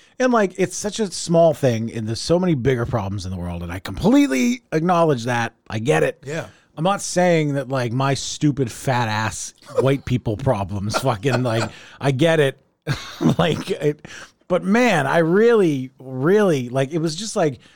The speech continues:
Speaker 1: that
Speaker 2: Do you remember
Speaker 1: sense of
Speaker 2: that?
Speaker 1: normalcy.
Speaker 2: We're driving in the car,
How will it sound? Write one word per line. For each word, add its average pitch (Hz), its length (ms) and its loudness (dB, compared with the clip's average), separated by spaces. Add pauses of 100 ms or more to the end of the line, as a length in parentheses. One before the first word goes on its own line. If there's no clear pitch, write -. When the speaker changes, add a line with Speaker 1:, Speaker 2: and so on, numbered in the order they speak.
(680)
Speaker 1:
that 160 340 0
Speaker 2:
Do - 340 -10
you 311 60 0
remember 196 320 4
Speaker 1:
sense - 20 2
of - 120 4
Speaker 2:
that? 147 100 6
Speaker 1:
normalcy. 170 680 2 (380)
Speaker 2:
We're 226 140 4
driving 233 480 0
in 254 80 -4
the 208 100 -4
car, 190 400 -2